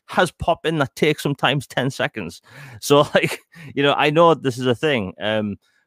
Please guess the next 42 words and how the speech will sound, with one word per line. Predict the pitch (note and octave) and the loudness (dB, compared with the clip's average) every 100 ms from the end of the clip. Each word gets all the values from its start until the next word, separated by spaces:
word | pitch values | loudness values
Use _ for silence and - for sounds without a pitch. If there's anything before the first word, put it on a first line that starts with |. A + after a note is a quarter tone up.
| - | -8
but, | A#2+ | -2
like, | C3 B2 _ A#2 - | -2 -2 _ _ -4
like, | A#2+ G2 | -4 -4
the | A2+ | -2
gameplay, | C#3+ E3 - B2 F#2+ E2 | 4 4 6 4 4 0
the | G2 | -6
sound | - C#3 C3+ | 0 0 0
effects | - E2 - - | -2 -4 -4 -2
looked | A2+ - | -2 0
amazing. | A2+ A2+ A2 F#2 D#2 _ _ _ - | -2 0 0 -4 -14 _ _ _ -8
And | C3 | -4
the | C3+ | -4
problem | - D3 C#3 C3+ | 0 0 2 0
with | A#2 | 0
Halo | - D3 E3+ B2+ G#2+ | 0 2 4 2 2
over | F2 | -2
time | - G2 G2 G2 | -2 -2 0 -2
is | F2+ | -2
that, | G2 - _ _ _ _ _ _ _ _ - | -2 -2 _ _ _ _ _ _ _ _ -6
you | A#2+ | -2
know, | B2+ | 0
<laughs> | C#3 | 0
no, | B2+ - - | 0 -2 -2
I | C3 | -4
think | F3 D#3+ | -2 -4
three | - C#3 | 0 0
four | C#3+ C3 C3 | 0 -2 -2
three | B2+ C3+ | 0 -2
is | B2 | 0
in | A#2 | -2
this | G#2 | -2
weird | G2+ A#2 C3 | 2 4 4
posi-, | A2+ F#2+ A#2+ - | 0 -4 -4 -2
uh, | A2+ G#2+ G2 F#2+ _ _ | 2 4 2 -2 _ _
position | A2 B2 C3 | -8 -6 -4
where | A#2 G#2+ G2+ _ - - | 0 0 0 _ -20 -2
people | E3+ A3 F#3+ | 2 4 6
will | D#3+ | 6
complain | - C3 C3 B2 | 4 2 4 6
no | A#2+ | 6
matter | G#2+ D#2 | 4 2
what. | G2 D#2 | 2 0